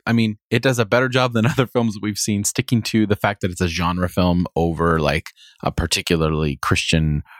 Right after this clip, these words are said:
or evangelical film, um, like, <laughs> you know, God's Not Dead and Saving Christmas and all that. It seemed much less concerned with making a theological statement than just trying to tell a story. A bad story, a <laughs> flawed story, uh, but a story nonetheless, which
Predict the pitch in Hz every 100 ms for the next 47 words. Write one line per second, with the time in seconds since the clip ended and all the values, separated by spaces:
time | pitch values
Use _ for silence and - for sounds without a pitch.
0 | - 64 65 - 85 82 80 78 78 69
1 | - - 62 60 - - - - 69 69
2 | 64 82 80 - - 127 117 113 73 85
3 | 80 80 80 80 78 73 73 71 76 -
4 | 76 80 95 - - 71 67 67 67 -
5 | - - - - 113 - 131 117 - 127
6 | 139 139 120 113 - - 104 - 101 92
7 | 87 95 90 87 82 - 85 80 78 -
8 | - - 69 50 82 92 98 95 - 92
9 | 87 87 - 87 78 80 - - 87 71
10 | 55 - _ _ - 147 143 160 - 127
11 | 123 139 _ 113 - 139 135 - 127 110
12 | 110 117 - - - 110 101 95 95 120
13 | - 123 113 104 95 90 80 71 - 131